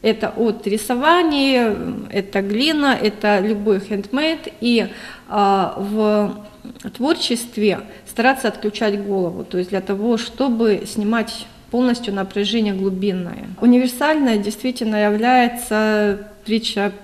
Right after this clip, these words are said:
про кольцо царя Соломона. Э, з-, здесь, э, к-, когда ему подарили, на кольце было написано: «Все пройдет». И, э, он утешался этим, он решал свои дела, свои проблемы, но в какой-то момент он, э, был раздражен и говорит: «Ну,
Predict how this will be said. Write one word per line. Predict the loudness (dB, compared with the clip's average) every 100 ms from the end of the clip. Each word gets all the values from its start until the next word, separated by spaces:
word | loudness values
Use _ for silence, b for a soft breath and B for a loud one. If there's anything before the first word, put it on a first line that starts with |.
| -6
про | -4
кольцо | -2 -6 -4 -2 -2 -4
царя | -4 -4
Соломона. | -4 -4 0 2 2 2 2 0 0
Э, | -2 -4 -6 B B B B
з-, | -14 -10
здесь, | -8 -4 0 0 -2
э, | -4 -4
к-, | -6
когда | -6 -2 0
ему | 0 -2
подарили, | -6 -4 -2 2 2 4
на | 0
кольце | -2 -4 -4
было | -2 0
написано: | 0 -2 -10 -6 -4 -4
«Все | -4 -6
пройдет». | -2 -2 -4 -6 -12 -8
И, | -2 0 0 -2 B B B -6
э, | -4 -2 -4 -8 -2
он | 4 6
утешался | 6 0 0 4 4 2 2
этим, | 4 4 0 -2 0 0 -2 B B B
он | 4 6
решал | 6 4 2
свои | 0 0 4 4 2
дела, | 0 2 2 2
свои | 2 2
проблемы, | 2 0 -2 0 2 2 2
но | 4 4 2
в | -2
какой-то | -6 0 0 2 0
момент | 2 4 6 6 4 2
он, | 4 4
э, | 4 4 2
был | 2 2
раздражен | 2 0 0 0 2 2 4
и |
говорит: | 4 2 2
«Ну, | -2